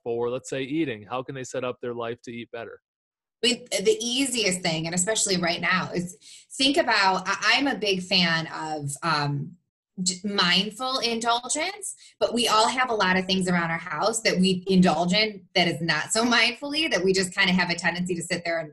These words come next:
Speaker 2: watch Netflix and, you know, eat our chips or whatever. And so we all know those foods that if they're around our house, we just tend to munch on. We're gonna always grab a handful of. It sounds, again, very simple, but don't bring it into your house.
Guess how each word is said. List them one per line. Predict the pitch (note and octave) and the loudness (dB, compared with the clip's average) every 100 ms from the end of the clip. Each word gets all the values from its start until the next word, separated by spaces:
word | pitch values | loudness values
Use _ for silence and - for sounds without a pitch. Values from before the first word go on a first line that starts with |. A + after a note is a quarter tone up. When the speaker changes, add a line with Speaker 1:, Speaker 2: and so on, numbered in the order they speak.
| _ | _
Speaker 2:
watch | E3 D#3+ D#3+ | -4 -4 -2
Netflix | D#3+ D3+ E3+ E3 D#3+ | -4 -4 -4 -4 -6
and, | D#3 D#3+ | -12 -8
you | D3+ | -8
know, | D3 | -6
eat | F3 E3+ | -2 -2
our | D#3 | -2
chips | - G3+ G3 | -2 -2 -2
or | F#3+ | -2
whatever. | F#3+ G3+ A3+ A#3 A#3 - - | -2 0 0 0 -2 -18 -2
And | A#3 A#3 | 0 2
so | A#3 | 2
we | C4 | 2
all | - D4 C#4 | 0 0 2
know | A3 A3+ | 2 2
those | F3 E3 - | 0 0 -2
foods | B3+ D3 D3 | 2 2 0
that | F3+ D#3 - - | 0 0 -2 0
if | F3+ | 0
they're | F3+ F3+ F3+ | 4 4 4
around | E3 E3+ | 2 -2
our | E3 - A3 | -2 -2 0
house, | F3 F3 D#3+ | 0 -2 -4
we | D#3 | 0
just | F3+ F3+ - - - | 2 0 -2 -10 -6
tend | E3 F3+ | -2 0
to | F#3 | 2
munch | F#3+ F#3+ | 2 2
on. | D#3+ D#3 | -2 -6
We're | D#3 | -8
gonna | D#3+ | -8
always | D#3+ D#3+ F3+ F3+ | -4 -2 -2 0
grab | F3 | -2
a | F3+ | -2
handful | F3+ G#3 - E3 | -4 -4 -6 -10
of. | - _ - _ _ _ - | -10 _ -20 _ _ _ -2
It | A3+ | 0
sounds, | A#3 A#3+ A3+ - F#3 | 2 0 -2 -12 -8
again, | G3 F#3 E3 | -2 -2 0
very | E3+ | 0
simple, | F3 F#3 G3+ F3+ | 0 -4 -6 -6
but | F3+ | -2
don't | G3 G3+ | -2 -2
bring | G3+ A3 | -2 -2
it | A3 | -2
into | G#3 | -2
your | F3 | -4
house. | D#3 B3+ - - - | -4 -8 -10 -18 -18